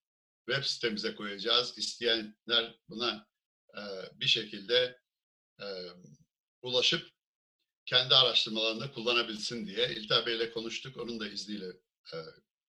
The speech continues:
verileri paylaştık. Dolayısıyla orada bulunuyor. Oradan alıp, e, o soruları aynı şekilde sorup, e, dolayısıyla hem yeniden uygulamış oluyorlar. Dolayısıyla bizim yapmış olduğumuz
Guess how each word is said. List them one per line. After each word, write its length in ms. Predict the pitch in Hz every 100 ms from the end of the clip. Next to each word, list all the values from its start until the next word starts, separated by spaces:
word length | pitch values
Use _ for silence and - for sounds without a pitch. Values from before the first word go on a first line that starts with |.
| _ _ _ _ _ -
verileri 340 | 113 110 120
paylaştık. 680 | 139 131 127 - - - - _ _ _ _ _ 113
Dolayısıyla 680 | 104 104 - 110 120 123 - - _ _ _ -
orada 360 | 139 131 135
bulunuyor. 520 | 127 131 143 143 156 185 - _ _ -
Oradan 600 | 135 139 123 123 107 -
alıp, 340 | 127 143 175 - _ _ _ _ _ _ _ _
e, 60 | 120 113 110 -
o 120 | 160
soruları 520 | 165 143 120 117 117
aynı 260 | 117 135 123
şekilde 400 | 117 107 101 107
sorup, 420 | - 123 165 - _ _ _ _ _ -
e, 40 |
dolayısıyla 640 | 107 117 127 123 127 123
hem 400 | 127 151 147 - _ _ _ 104
yeniden 720 | 135 170 165 151 113 107 _ -
uygulamış 560 | 123 117 117 107 107
oluyorlar. 500 | 107 101 98 123 139
Dolayısıyla 560 | 117 123 120 - 120 107
bizim 240 | 107 127
yapmış 340 | 120 113 113 120
olduğumuz 680 | 110 107 107 110 107 -